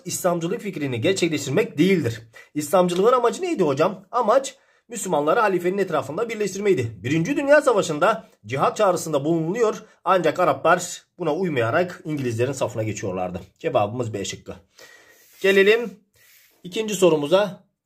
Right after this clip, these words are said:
Bu soruya dikkat ediyoruz. İtilafların bu tutumundaki değişikliğe sebep olan gelişme aşağıdakilerden hangisidir? Son Osmanlı Mebusan Meclisi'nin toplanmasına izin veren itilaf devletleri bir süre sonra aynı meclisi dağıtmıştır. Sevgili arkadaşlarım,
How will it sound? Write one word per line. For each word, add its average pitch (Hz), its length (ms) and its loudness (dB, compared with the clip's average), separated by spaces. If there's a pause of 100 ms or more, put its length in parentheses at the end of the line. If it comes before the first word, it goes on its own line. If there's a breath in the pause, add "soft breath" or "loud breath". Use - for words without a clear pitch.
(140)
Bu 185 40 -20
soruya 208 300 0
dikkat 196 220 -2
ediyoruz. 180 500 0 (460 soft breath)
İtilafların 247 720 2
bu - 80 -6
tutumundaki 214 560 -4
değişikliğe 202 540 -2
sebep 214 300 2
olan 185 220 4
gelişme 196 320 -4
aşağıdakilerden 185 720 0
hangisidir? 208 640 0 (960)
Son 208 120 4
Osmanlı 240 380 4
Mebusan 233 400 0
Meclisi'nin 220 380 -8
toplanmasına 208 540 -4
izin 208 260 -6
veren 185 180 2
itilaf 196 380 2
devletleri 190 420 0
bir 277 120 -4
süre 254 200 2
sonra 247 220 2
aynı 247 200 2
meclisi 214 320 -4
dağıtmıştır. 135 560 -2 (480 soft breath)
Sevgili 262 280 4
arkadaşlarım, 117 460 0